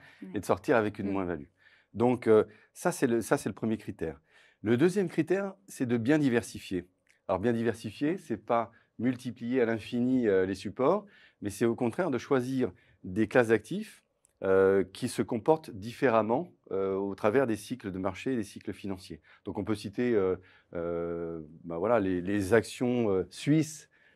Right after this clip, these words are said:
Speaker 2: par exemple, qui sont plutôt défensives, et à l'inverse, les actions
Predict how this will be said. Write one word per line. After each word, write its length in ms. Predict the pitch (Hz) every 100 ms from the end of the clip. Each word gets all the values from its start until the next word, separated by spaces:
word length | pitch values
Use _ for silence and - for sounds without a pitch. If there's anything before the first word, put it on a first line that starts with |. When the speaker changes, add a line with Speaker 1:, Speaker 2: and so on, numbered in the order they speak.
| _
Speaker 2:
par 140 | 98
exemple, 260 | 107 120 113
qui 60 | -
sont 140 | 101
plutôt 220 | 107 107
défensives, 720 | 101 98 117 - 165 175 113 - -
et 60 | 98
à 40 |
l'inverse, 420 | 98 107 113 117 -
les 100 | 95
actions 400 | 104 113 107